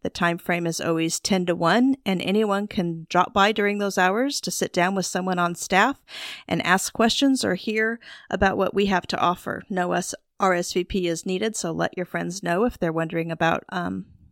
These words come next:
what we have to offer here at Heritage Christian School. For all of our H C S members, the annual Pillars of Homeschooling event is happening in July. Homeschooling one oh one will happen at nine o'clock in the morning, and Homeschooling Through High School will happen at ten forty-five.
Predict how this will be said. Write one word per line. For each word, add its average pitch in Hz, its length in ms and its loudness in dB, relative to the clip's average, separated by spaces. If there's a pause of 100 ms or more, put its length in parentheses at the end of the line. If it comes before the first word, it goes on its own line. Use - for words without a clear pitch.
(260)
what - 140 -2
we 180 100 0
have 170 160 0
to - 60 -4
offer 175 280 0
here 170 200 -4
at 165 120 -6
Heritage 165 380 -4
Christian 170 300 -4
School. 160 340 -6 (840)
For 254 120 6
all 285 260 10
of 294 80 6
our 262 140 8
H 262 220 8
C 269 200 2
S 233 200 2
members, 262 540 4
the - 220 0
annual 226 380 2
Pillars 285 580 4
of 214 120 -2
Homeschooling 262 640 2
event 277 360 2
is 202 140 0
happening 180 400 0
in 170 120 0
July. 175 540 0 (140)
Homeschooling 220 680 0
one 196 180 2
oh 190 60 4
one 190 420 2 (140)
will 190 120 0
happen 175 360 0
at - 80 -4
nine 170 240 -2
o'clock 175 340 -2
in 180 80 -4
the 175 60 -4
morning, 214 440 -2
and 180 120 -6
Homeschooling 185 680 -2
Through 185 200 -2
High 320 220 2
School 151 420 -6
will 160 100 -2
happen 170 360 0
at - 180 -6
ten 180 220 -4
forty-five. 208 800 0